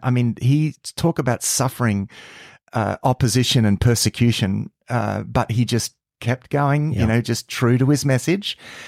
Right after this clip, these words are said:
Speaker 1: And yet we also see a man who was doing everything he can to avoid that. And I think that's a wonderful,
Speaker 2: Mm.
Speaker 1: that's a wonderful example for us. You know, there's
Speaker 2: Mm.
Speaker 1: some people that, that, that almost love just stirring up the opposition. You know what I mean? And, and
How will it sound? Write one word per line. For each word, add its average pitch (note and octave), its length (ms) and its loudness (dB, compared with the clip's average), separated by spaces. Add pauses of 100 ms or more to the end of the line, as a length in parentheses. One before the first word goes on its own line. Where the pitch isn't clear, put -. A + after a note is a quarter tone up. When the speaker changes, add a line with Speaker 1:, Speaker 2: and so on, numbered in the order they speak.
(200)
Speaker 1:
And B2 160 4
yet B2+ 240 2
we A#2+ 120 4
also C3 280 2
see A#2+ 240 0
a A2 40 2
man A2 240 2
who G#2+ 120 4
was G#2+ 120 2
doing G#2+ 240 2
everything G#2+ 380 0
he G2+ 80 2
can G2+ 340 0
to G2+ 240 -2
avoid G#2 360 0
that. G#2+ 140 -2
And C#3 100 2
I E3+ 80 2
think E3 180 -2
that's B2+ 200 -2
a G#2+ 60 2
wonderful, A2 640 0
Speaker 2:
Mm. G2+ 220 -2 (580)
Speaker 1:
that's B2+ 220 0
a A#2+ 40 6
wonderful A#2 880 0
example A2 600 0
for G2 240 -4
us. C2+ 240 -6
You C#3 60 4
know, C3 80 2
there's C3+ 140 2
Speaker 2:
Mm. - 100 0
Speaker 1:
some G#3 80 0
people D#3 320 2
that, A#2 220 -4 (220)
that, B2 240 -2 (520)
that C3 140 0
almost D#3+ 480 2
love C3 460 0
just C3 200 -2
stirring C3+ 540 2
up A#2+ 180 -2
the A2+ 140 0
opposition. A2+ 600 0
You C3+ 120 2
know B2+ 120 4
what A#2 100 2
I - 20 2
mean? G#2+ 240 2
And, A2 160 2
and A2 400 0